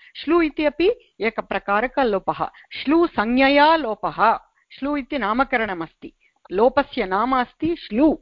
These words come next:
तादृशप्रकारकलोपः जुहोत्यादिगणे एव भवति। जुहोत्यादिभ्यः श्लुः सूत्रेण शपः श्लु भवति। श्लु संज्ञया लोपः भवति जुहोत्यादिगणे।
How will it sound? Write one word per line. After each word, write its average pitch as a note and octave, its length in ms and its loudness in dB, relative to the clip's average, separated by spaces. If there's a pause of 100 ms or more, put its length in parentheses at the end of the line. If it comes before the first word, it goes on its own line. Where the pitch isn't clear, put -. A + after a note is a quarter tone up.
(380)
तादृशप्रकारकलोपः A3+ 1700 0
जुहोत्यादिगणे G3 1120 -2
एव F#3+ 180 0
भवति। E3 560 -6 (300)
जुहोत्यादिभ्यः G3+ 1120 0
श्लुः G#3 520 -2 (260)
सूत्रेण F#3+ 680 -2 (640)
शपः A#3+ 400 0
श्लु C4 340 0
भवति। F3+ 540 -6 (220)
श्लु D#4+ 340 0
संज्ञया C#4 640 4
लोपः A3+ 420 -2
भवति E3 540 -10
जुहोत्यादिगणे। G3 920 -8